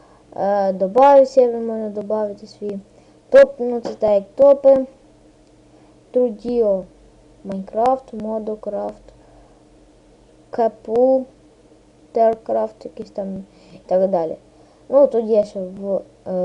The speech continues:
лі-, ну, свій Л К, можна сказати. Де? Дуже клас-, дуже класний сервер, ну, тут мене, ну, сайт, сервер, кажу. Тут дуже багато, дуже класних,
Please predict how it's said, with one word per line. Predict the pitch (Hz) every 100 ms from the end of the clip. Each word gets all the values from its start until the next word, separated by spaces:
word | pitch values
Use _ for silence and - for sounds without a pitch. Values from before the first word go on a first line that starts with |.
| 180 175 180 180
лі-, | 190 196 196 190 _ -
ну, | 208 185 - _ _ _ _ _ _ _ _ _ _ _
свій | - 262 269 247 220 -
Л | 214 214
К, | 269 302 359 349 -
можна | 269 277
сказати. | 269 277 277 269 277 269 - - - - -
Де? | 226 214 208 _ _ _ _ _ _ - -
Дуже | 208 208 -
клас-, | 196 190 _ _ _ _ _ _ _ _ _ -
дуже | 247 233
класний | 240 233 - 196
сервер, | 262 277 233
ну, | 202 196
тут | 220 208
мене, | 202 185 190 -
ну, | 208 165 185 _ _ _ _ _ _ _
сайт, | - 240 240 202
сервер, | 196 247 214 202
кажу. | - 202 202 - - - _ _ _
Тут | 240
дуже | 240 247 226
багато, | 233 233 233 226 220 -
дуже | 214 247 214
класних, | 202 214 220 208 202 202